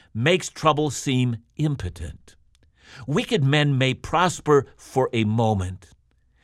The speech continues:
but that is the issue. It is but for a moment. And when we started, I suggested a little exercise in faith. Look at everything around you and say to yourself, "Very soon now,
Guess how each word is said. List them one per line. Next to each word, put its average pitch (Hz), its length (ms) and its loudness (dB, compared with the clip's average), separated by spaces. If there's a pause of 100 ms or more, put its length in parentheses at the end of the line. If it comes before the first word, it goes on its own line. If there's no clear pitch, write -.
(260)
but 104 280 -12
that 180 260 0
is 160 200 2
the 135 240 -4
issue. 160 600 0 (680)
It 185 300 6
is 196 380 4
but 110 440 -2
for 131 480 0 (300)
a 135 80 0
moment. 135 480 2 (840)
And 175 140 0
when 202 140 2
we 208 80 0
started, 226 420 2
I 165 140 2
suggested 175 580 0
a 160 60 4
little 170 280 0
exercise 107 680 -4
in 90 80 -4
faith. - 520 -12 (840)
Look 220 120 -2
at 202 80 0
everything 170 460 2
around 101 380 0
you 90 180 -6
and 113 160 -4
say 214 300 -6
to 185 60 -8
yourself, 95 680 -6 (500)
"Very 247 440 2
soon 220 320 -2
now, 113 400 -2